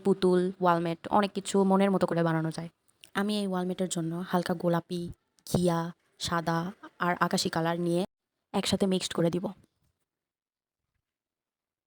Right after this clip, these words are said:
আর প্রত্যেকটা কালার, প্রত্যেকটা কালারের সাথে এমনভাবে মিক্সড করে দিব, যেন পুরোপুরিভাবে মিক্সড না হয়ে যায়, হালকা হালকা বোঝা যায়।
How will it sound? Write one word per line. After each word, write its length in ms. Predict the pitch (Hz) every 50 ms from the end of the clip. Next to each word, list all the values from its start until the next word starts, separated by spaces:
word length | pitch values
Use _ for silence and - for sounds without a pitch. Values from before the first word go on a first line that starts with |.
| _ _ _ _ _ _ _ _ _ _ _ _ _ _ _ _ _ _ _ _ _ _ _ _ _ _ _ _ _ -
আর 80 | 196 190
প্রত্যেকটা 300 | - - - 214 - 208 196 -
কালার, 220 | 196 196 190 190 190 -
প্রত্যেকটা 300 | 190 - - - - 185
কালারের 240 | 190 185 185 185 180 -
সাথে 140 | 185 - 190 185
এমনভাবে 320 | 180 185 190 190 196 180 185 180
মিক্সড 180 | 175 - - - -
করে 100 | 175 170 160
দিব, 100 | 170 165 180
যেন 160 | 175 - 170 175 165
পুরোপুরিভাবে 560 | - 190 185 - 190 180 190 - 175 165 165 180 196 - - - -
মিক্সড 240 | - 180 - - - 180 180
না 60 | 175 175 175
হয়ে 160 | 175 170 165
যায়, 220 | 160 170 165 180 208 - - - - -
হালকা 200 | 180 180 - 185 170
হালকা 200 | 185 175 - 175 170
বোঝা 200 | 180 175 175 170 -
যায়। 140 | 160 156